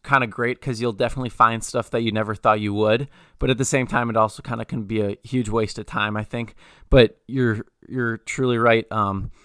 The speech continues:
even right now, like, people are just watching Netflix and stuff and not really watching these channels because it's, um, 'cause there's no live content. And, uh, when there was The Last Dance the other night and everyone was watching it live,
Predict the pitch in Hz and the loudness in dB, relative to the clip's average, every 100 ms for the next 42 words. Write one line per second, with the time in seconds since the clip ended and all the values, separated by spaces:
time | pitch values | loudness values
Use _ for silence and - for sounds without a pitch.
0 | _ - 151 147 139 113 113 120 123 113 | _ 0 2 4 4 4 8 10 10 8
1 | 104 - _ _ - 131 127 117 117 - | 2 -2 _ _ -12 -8 -8 -8 -10 -6
2 | 117 - 120 110 104 104 107 - 120 110 | -6 -6 -12 -12 -12 -10 -10 -8 -10 -8
3 | - 117 - 113 107 - 107 101 104 107 | -12 -16 -10 -6 -6 -8 -6 -4 -4 -6
4 | 101 92 _ - - 107 110 120 110 104 | -6 -10 _ -10 6 6 6 2 0 -2
5 | - 120 101 101 90 107 - 110 104 92 | -2 -4 -2 -4 -6 -10 -6 -2 -2 -4
6 | - - 107 95 92 92 98 - _ _ | -6 -4 2 4 2 0 -12 -16 _ _
7 | _ - 127 113 113 107 101 98 - - | _ -4 -2 0 2 4 4 2 2 0
8 | 107 - 101 98 - _ _ _ _ 123 | 0 0 -4 -6 -10 _ _ _ _ -2
9 | 113 107 101 98 92 _ _ _ _ _ | 2 2 0 -4 -8 _ _ _ _ _
10 | _ _ _ _ - _ _ 120 113 107 | _ _ _ _ -20 _ _ 2 6 6
11 | 101 101 - 123 123 117 123 117 113 - | 4 0 -2 0 2 2 4 8 8 6
12 | 120 139 135 117 107 104 101 117 113 117 | -2 -2 0 0 2 0 0 -2 0 0
13 | 110 110 110 107 107 110 107 | 4 4 2 0 8 8 6